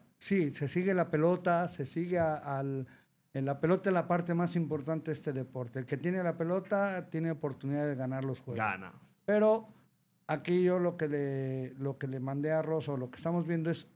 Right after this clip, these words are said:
Speaker 1: otro tipo de fut-, el, la jugada y qué hace cada jugador o jugador determinante para,
Speaker 2: Que
Speaker 1: eh,
Speaker 2: pase el pick
Speaker 1: para
Speaker 2: six.
Speaker 1: que pase, en este caso,
Speaker 2: Sí,
Speaker 1: la
Speaker 2: porque al
Speaker 1: jugada que
Speaker 2: final,
Speaker 1: vamos a
Speaker 2: el,
Speaker 1: ver.
Speaker 2: vamos a decir, el trabajo final fue el pick six.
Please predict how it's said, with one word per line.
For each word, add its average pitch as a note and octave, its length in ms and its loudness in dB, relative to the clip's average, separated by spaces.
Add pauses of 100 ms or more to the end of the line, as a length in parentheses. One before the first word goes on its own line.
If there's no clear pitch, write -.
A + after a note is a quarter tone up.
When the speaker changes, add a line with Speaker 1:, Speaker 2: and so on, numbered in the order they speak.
(160)
Speaker 1:
otro F#3 380 4
tipo F#3+ 320 -2
de E3+ 140 0
fut-, F3 320 -4 (240)
el, D#3 580 0 (140)
la D#3+ 180 2
jugada G3 720 2 (340)
y E3 120 -2
qué G3+ 200 2
hace G#3+ 240 2
cada G3 240 2
jugador D#3+ 560 2
o C#3+ 140 -2
jugador D3+ 420 0
determinante F3 720 0
para, D#3 560 0 (320)
Speaker 2:
Que C3+ 120 4
Speaker 1:
eh, B2 40 4
Speaker 2:
pase C#3 320 4
el B2+ 100 0
pick B2 200 -4
Speaker 1:
para C3 180 -2
Speaker 2:
six. C3 100 -6
Speaker 1:
que C#3 100 -2
pase, C#3 560 -2
en B2 160 -6
este C3+ 200 -6
caso, D3 160 -2
Speaker 2:
Sí, G3+ 80 2
Speaker 1:
la - 80 2
Speaker 2:
porque D3 140 6
al C#3 60 6
Speaker 1:
jugada D3 140 4
que D3 60 4
Speaker 2:
final, C#3+ 240 4
Speaker 1:
vamos D3+ 160 2
a - 20 0
Speaker 2:
el, C#3+ 80 2
Speaker 1:
ver. C3+ 140 -2
Speaker 2:
vamos D3 300 4
a D#3+ 60 4
decir, D3 260 0
el C#3+ 120 0
trabajo D#3 400 4
final F3 520 2 (300)
fue C3+ 320 2
el C#3+ 120 4
pick D3 180 -2
six. - 400 -6